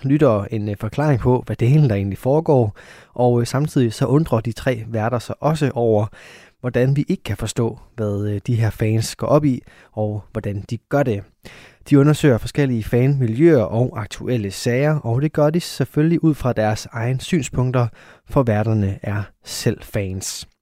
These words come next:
De undersøger deres elskede fandoms med kærlige, kritiske øjne, og med sig i aften, der har de også en fanfiktionsforsker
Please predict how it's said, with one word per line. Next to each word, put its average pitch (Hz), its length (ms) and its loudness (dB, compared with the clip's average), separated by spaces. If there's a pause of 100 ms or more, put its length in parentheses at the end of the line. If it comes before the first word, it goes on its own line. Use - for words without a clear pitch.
(640)
De 143 100 6
undersøger 147 360 4
deres 113 520 -2
elskede 135 420 4
fandoms 127 680 0
med 101 220 -2
kærlige, 120 440 0
kritiske 143 460 0
øjne, 147 440 2
og 143 180 2
med 151 160 6
sig 139 160 2
i - 20 2
aften, 117 320 -2
der 113 100 -6
har 104 200 -4
de 98 120 -2
også 95 200 -8
en 98 180 -6
fanfiktionsforsker 120 1600 -2